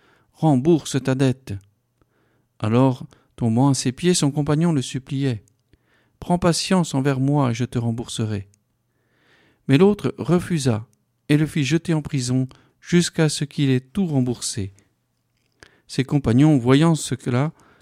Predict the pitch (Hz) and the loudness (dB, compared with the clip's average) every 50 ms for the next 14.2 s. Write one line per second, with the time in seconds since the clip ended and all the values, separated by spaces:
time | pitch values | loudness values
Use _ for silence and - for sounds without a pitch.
0 | _ _ _ _ - 185 165 - - - 208 214 196 - 196 175 156 147 170 180 | _ _ _ _ 0 0 0 0 0 -2 -2 -2 0 0 0 0 0 0 0 0
1 | 175 175 - 139 131 131 - 143 131 - - - - 101 95 98 _ _ _ _ | 0 -2 -2 -4 -4 -4 -4 -6 -6 -6 -8 -10 -10 -10 -10 -10 _ _ _ _
2 | _ _ _ _ - - - - _ _ 143 143 147 143 143 151 165 165 151 135 | _ _ _ _ -14 -14 -14 -20 _ _ 0 2 2 2 2 2 0 0 0 -2
3 | 120 - - - 120 147 170 160 - 160 147 135 131 - 180 160 135 127 117 113 | -6 -10 -10 -8 -4 -4 -4 -4 -2 -4 -4 -4 -4 -4 -4 -2 -2 -4 -4 -2
4 | 123 135 143 151 151 - - 120 110 - _ _ _ _ _ _ - 214 190 - | -2 -2 -2 -2 -4 -6 -8 -10 -10 -10 _ _ _ _ _ _ -4 -4 -2 -2
5 | 175 151 - 143 - - 131 - - 120 - - 110 104 - - - 90 101 _ | -6 -6 -6 -10 -8 -8 -8 -6 -8 -8 -8 -8 -10 -10 -10 -12 -14 -14 -16 _
6 | _ _ _ _ _ _ _ _ _ _ _ _ _ _ _ _ _ - 135 131 | _ _ _ _ _ _ _ _ _ _ _ _ _ _ _ _ _ -6 -2 0
7 | 170 180 180 - - - 165 165 165 - - - 185 160 143 127 - - 147 127 | 0 0 0 -2 -2 -2 -2 -2 -4 -4 -4 -4 -2 -2 -2 -4 -2 -2 -4 -4
8 | - - 117 113 135 143 156 - - 131 120 113 113 113 120 120 117 - _ _ | -2 -4 -4 -2 0 -2 -2 -2 -4 -6 -6 -8 -8 -6 -6 -6 -6 -8 _ _
9 | _ _ _ _ _ _ _ _ _ - - - 185 165 160 165 160 - 165 165 | _ _ _ _ _ _ _ _ _ -6 0 0 0 0 0 -4 -4 0 0 0
10 | 160 143 117 110 113 131 139 127 127 117 113 107 - _ _ _ _ _ _ _ | 0 0 -2 -2 -2 -2 -2 -2 -2 -4 -4 -6 -10 _ _ _ _ _ _ _
11 | _ _ _ - - 151 151 - 156 151 156 165 151 139 156 156 165 170 165 139 | _ _ _ -4 -2 -2 0 2 0 0 0 0 0 0 0 0 0 -2 -2 -4
12 | - - 185 175 - - - 151 127 117 117 131 143 139 - _ 135 123 - - | -6 -6 -6 -6 -6 -4 -6 -6 -6 -2 -2 -2 -2 -2 -4 _ -10 -10 -10 -6
13 | - 143 135 135 - 139 131 127 123 123 123 123 - - 131 127 - 113 110 107 | -6 -6 -6 -4 -4 -2 -2 -2 -2 -4 -6 -8 -4 -6 -8 -6 -6 -8 -6 -6
14 | 104 101 98 | -6 -6 -8